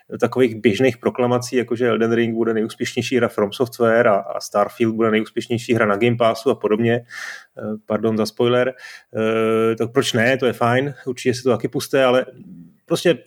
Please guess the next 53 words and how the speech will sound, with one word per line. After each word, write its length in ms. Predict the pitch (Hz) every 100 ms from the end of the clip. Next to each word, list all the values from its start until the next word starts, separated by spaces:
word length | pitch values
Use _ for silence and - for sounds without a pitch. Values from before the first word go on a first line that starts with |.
| _
chtěl 160 | -
bych 100 | 156
na 80 | 160
to 80 | 160
jít 60 | 147
trošku 260 | 151 -
jinak, 340 | 104 120 147 - -
trošku 580 | - 120 - 123 117 110
být 340 | - - 120 110 -
odvážnější 800 | 110 117 120 123 120 127 123
a, 220 | 123 107 - _ -
a, 160 | 113 107
a 120 | 117
typovat 340 | 120 120 113
věci, 280 | 110 107 120
<laughs> 240 | 120 -
které 120 | - 127
fakt 160 | 139 123
jako 180 | 113 120
nikdo 220 | 117 123
moc 180 | 120 120
netypuje. 540 | - 120 123 123 151 - - - - - - - -
Eh, 440 | 110 110 110 113
nicméně, 640 | 117 127 - 214 175 107 117
ten 120 | 147
začátek 440 | 139 127 165 165 175
bychom 220 | 170 -
asi 220 | 170 - 190
měli 200 | 170 175
přece 220 | 175 180
jenom 140 | 180
věnovat, 480 | 170 156 170 170 -
eh, 40 | 160 147 151 147 _ _ - 127
eh, 40 | 123
nějakým 380 | 131 127 175 165
zásadním 440 | 131 - 151 165
tématům, 460 | 123 110 127 165 156
nebo 180 | 127
možná 280 | 135 127 139
přesněji 400 | - - - 147
trendům, 640 | 123 110 110 123 127 143 147
který 380 | - 127 139 139
budou, 580 | 123 131 131 135 131
eh, 220 | - 120 120
tomu 540 | 120 123 127 127 127
hernímu 400 | 113 117 123 123
průmyslu 420 | 120 117 123 131
v 40 | 113
roce 320 | 107 - 127
dva 240 | 113 123
tisíce 320 | 120 123 117
dvacet 280 | 127 113 -
dva 280 | 117 110 107